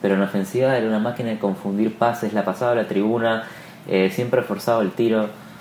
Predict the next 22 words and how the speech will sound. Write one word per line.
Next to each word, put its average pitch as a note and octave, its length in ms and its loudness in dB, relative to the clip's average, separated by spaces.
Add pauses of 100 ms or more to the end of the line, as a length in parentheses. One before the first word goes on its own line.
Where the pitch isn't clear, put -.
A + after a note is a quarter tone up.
(360)
Es - 140 -12
un, A#2 320 0
es G#2+ 120 -6
un C3+ 120 0
jugador B2 420 6
muy, B2+ 320 2
que, - 180 -4
que, B2 160 0
que A2 140 2
quiere C3 180 4
hacer B2+ 200 2
demasiadas A2+ 420 2
cosas A#2+ 280 -6
al G2+ 80 0
mismo A#2 200 -4
tiempo A#2+ 240 -4
y A#2 40 -2
no A2 100 0
termina A2 320 0
sabiendo G#2 320 0
hacer G#2+ 180 -4
ninguna, G#2+ 460 0